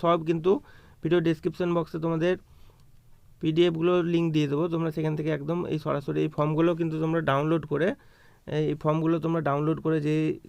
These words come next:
যে, যে পঞ্চায়েতের under-এ যারা যারা পড়ছো, তারা যদি আবেদন করে থাকো, অবশ্যই এইগুলো ডাউনলোড করার জন্য আমি ভিডিও ডেসক্রিপশন বক্সে দিয়ে দেবো, সেখান থেকে তোমরা আরামসে খুব সহজেই কিন্তু এগুলো ডাউনলোড করতে পারবে। যেমন এখানে তোমাদের ছবি বসাতে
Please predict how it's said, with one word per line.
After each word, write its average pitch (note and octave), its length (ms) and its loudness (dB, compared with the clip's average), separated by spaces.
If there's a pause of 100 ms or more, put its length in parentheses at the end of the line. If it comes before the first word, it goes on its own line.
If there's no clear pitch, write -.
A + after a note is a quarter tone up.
(180)
যে, D3 80 -2 (100)
যে D#3+ 60 2 (100)
পঞ্চায়েতের D3+ 480 -2
under-এ C#3+ 320 -2
যারা C#3+ 180 -2
যারা C#3+ 200 -2
পড়ছো, C3+ 260 -6 (100)
তারা D3+ 140 -2 (140)
যদি C#3 200 -4
আবেদন C3+ 320 -2
করে C3+ 180 -4
থাকো, C#3 200 -4 (520)
অবশ্যই E3 400 0
এইগুলো D#3+ 280 0
ডাউনলোড D3+ 340 0
করার D3 180 -2
জন্য D3 200 -4
আমি D#3 80 0 (120)
ভিডিও C#3+ 220 -4
ডেসক্রিপশন C3+ 460 -6
বক্সে C#3+ 280 -4
দিয়ে C3+ 160 -2
দেবো, E3 140 0 (440)
সেখান D#3 240 0
থেকে D#3 200 0
তোমরা D3+ 240 0
আরামসে D3+ 320 0 (100)
খুব D3+ 180 -4
সহজেই C#3+ 340 -2
কিন্তু C#3 200 -4 (100)
এগুলো E3 220 -2
ডাউনলোড C3 300 -2
করতে B2+ 200 -8
পারবে। C3 180 -6 (460)
যেমন F#3 280 2
এখানে F#3 220 0
তোমাদের F3+ 280 0
ছবি E3 240 0
বসাতে D#3 300 -2